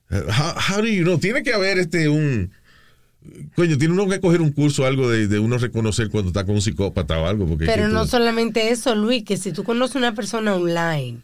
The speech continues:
Speaker 1: Yeah.
Speaker 2: tú la acabas de conocer, obviamente, esta muchacha, tú no vas al apartamento del tipo, tú conoces al tipo y después de varias citas que tú has ido en público, que ya tú conoces el tipo, que conoce,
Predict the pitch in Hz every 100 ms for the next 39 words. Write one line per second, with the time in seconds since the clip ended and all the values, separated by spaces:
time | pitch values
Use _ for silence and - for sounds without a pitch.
0 | _ - 82 64 65 202 208 214 202 202
1 | 202 190 190 175 - 170 156 147 160 151
2 | 151 127 139 - 160 160 151 131 123 -
3 | - - - _ - 294 320 302 262 214
4 | 220 214 196 175 185 165 - 147 165 185
5 | 233 220 240 233 285 269 254 269 196 247
6 | 220 220 202 - 214 254 240 262 254 220
7 | 240 226 214 165 151 - - _ - 196
8 | 202 208 226 240 - 202 233 220 190 196
9 | 185 190 185 202 202 214 208 208 - 214
10 | 196 190 190 175 180 220 196